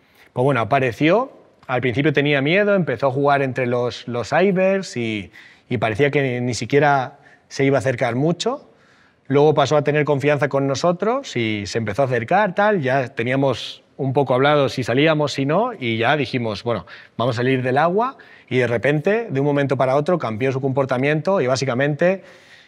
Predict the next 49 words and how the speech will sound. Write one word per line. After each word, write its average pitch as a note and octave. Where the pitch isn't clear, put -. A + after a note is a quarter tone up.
Como B2
son D3+
mamíferos E3
marinos, D#3+
lo C3+
ves D#3
enseguida, C3
pues A2+
dijo, A2+
"Voy B2+
a G2
matarles". F#2
<laughs> -
Entonces, A2
fue D3
cuestión D3+
de, C3+
de B2+
segundos C#3+
casi, G#3
pero G#2+
se B2
puso C3+
un C3+
poco D3
agresiva, C#3+
¿no? E3
Parecía A#2
que C3+
nos B2+
iba C3+
a -
intentar C3
agarrar, C3+
pero B2+
como A#2
digo, C#3
por B2+
suerte, D3
como A2+
teníamos A#2+
todo C3+
muy C#3
estudiado, C#3
pues A#2+
salimos A2+
corriendo C3
del A#2+
agua F3